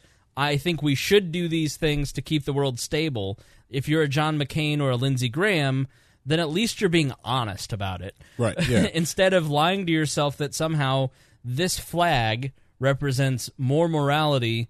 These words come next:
Speaker 1: when they do the same things that the Iranian government
Speaker 2: Yeah.
Speaker 1: or the Turkish government does.
Speaker 2: You're right, yeah, 'cause McCain doesn't lie, doesn't shy away from that truth. That they, he more of just sits there and goes, "No, no, you don't understand.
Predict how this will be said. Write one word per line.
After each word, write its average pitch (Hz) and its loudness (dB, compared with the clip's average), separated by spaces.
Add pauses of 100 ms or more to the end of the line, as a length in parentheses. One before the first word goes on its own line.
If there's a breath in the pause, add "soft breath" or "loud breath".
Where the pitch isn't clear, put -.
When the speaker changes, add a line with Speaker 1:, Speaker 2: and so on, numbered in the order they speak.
(140)
Speaker 1:
when 139 0
they 147 2
do 143 0
the 139 -2
same 151 0
things 131 -2 (400)
that 123 0 (1040)
the 165 2
Iranian 139 0
government 104 -4
Speaker 2:
Yeah. 123 -4
Speaker 1:
or 117 0
the 113 -2
Turkish 117 -4
government 98 -8
does. - -14
Speaker 2:
You're 143 2
right, 95 2
yeah, 123 -2
'cause 120 0
McCain 151 2
doesn't 131 4
lie, 127 2
doesn't 104 -2
shy 127 4
away 113 8
from 104 0
that 101 0
truth. 117 4
That 101 -2
they, 113 2
he 117 -2
more 113 0
of 160 0
just 151 0
sits 139 0
there 123 0
and 117 -2
goes, 107 0
"No, 123 2
no, 117 4
you 113 2
don't 123 4
understand. 117 0